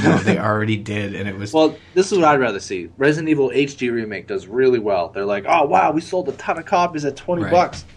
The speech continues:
Speaker 2: Let's do this again with Resident Evil two."
Speaker 1: But the issue there, Bob, is that the work was already done for Resident
Speaker 2: I,
Speaker 1: Evil
Speaker 2: I
Speaker 1: H D.
Speaker 2: understand this. And I, and I, I'll tell you right now, if I play Resident Evil, the H D remake,
Speaker 1: Mm-hmm.
Speaker 2: and I absolutely love it, and then Capcom says,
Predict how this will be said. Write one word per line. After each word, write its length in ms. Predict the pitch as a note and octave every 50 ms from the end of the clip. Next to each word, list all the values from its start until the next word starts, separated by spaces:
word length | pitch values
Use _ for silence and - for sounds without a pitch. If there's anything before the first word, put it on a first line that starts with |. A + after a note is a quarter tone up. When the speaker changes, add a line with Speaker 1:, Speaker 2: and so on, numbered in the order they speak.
| - - - -
Speaker 2:
Let's 160 | F3 F3+ F#3
do 100 | - A#3+
this 180 | G#3+ G3 F#3+ E3
again 220 | D3 F3 G3+ G3
with 120 | D#3+ C3+
Resident 260 | B2 C3 C3+ C3+ C3+ C3+
Evil 240 | B2+ A2+ G#2 G2 -
two." 500 | - - - E3 F3+ F3 D3+ - - - -
Speaker 1:
But 160 | E3 D#3+ -
the 180 | E3 D#3 C#3+ -
issue 440 | D3+ F3 F3 - - - G#3+ F#3+ D3+
there, 320 | C3+ C#3 F3 G3 E3 A#2+
Bob, 380 | G#2+ G2+ F#2 F2+ F#2 G2 - - - -
is 160 | - A#2 A2+ A#2+
that 240 | B2 A#2+ A#2+ - - -
the 160 | A#2 B2 B2
work 400 | A#2 A#2 B2 C3+ E3 E3+ - -
was 140 | D3+ C#3 -
already 320 | C#3 C3+ B2+ B2 A#2+ A2+
done 360 | G#2+ A2+ F#2+ F#2+ G2 G2 G2
for 160 | F#2+ - -
Resident 300 | G2+ F2+ F#2 F#2+ F#2+ G2
Speaker 2:
I, 160 | B2+ C#3 C#3+ C#3+
Speaker 1:
Evil 160 | - - A2+
Speaker 2:
I 40 | C3
Speaker 1:
H 40 |
D. 40 | D3
Speaker 2:
understand 540 | D#3+ D#3 C#3 - - - C#3+ D3+ C#3+ A#2 A#2
this. 220 | C3 A#2+ F2+ -
And 140 | - B2+ C#3+
I, 180 | D#3 F#3+ - - - -
and 320 | D2 F#2+ C#3 D3 C#3+ - -
I, 160 | B2 C#3 D#3+
I'll 160 | D#3+ - C#3
tell 120 | D3 D#3+ F3+
you 80 | E3
right 120 | D#3 C#3+ C3+
now, 160 | B2+ A2+ G2
if 100 | F#2+ -
I 220 | C3 C#3+ D#3+ E3
play 220 | D#3 - - F3+ D#3+
Resident 360 | C#3 C#3 C#3 C3 B2 A#2+ B2
Evil, 360 | F#2+ A#2 A#2+ A2 A2 G#2+ G#2
the 140 | G2 G#2 F2+
H 200 | G#2+ G#2+ A2 -
D 120 | - B2+ A#2+
remake, 440 | A2+ G#2+ G2+ F#2 E2 D#2+ D#2 - - - - - _ - A2+
Speaker 1:
Mm-hmm. 300 | G#2 G2 G#2+ G#2 - -
Speaker 2:
and 80 | G#2+ G#2+
I 180 | G2 F#2+ F#2+ -
absolutely 580 | - B2+ C3 C3+ C3+ C3+ C3 B2+ B2+ B2 A#2
love 240 | G#2+ G#2+ G#2 G2 E2+
it, 180 | E2+ - - -
and 160 | - G#2 G#2+
then 320 | A2+ A#2 A2 G#2+ A2 G#2+ - - -
Capcom 540 | - C3 A#2+ B2 B2 - B2+ A#2+ A2+ G#2+
says, 340 | - - G#2+ F#2+ F2 - -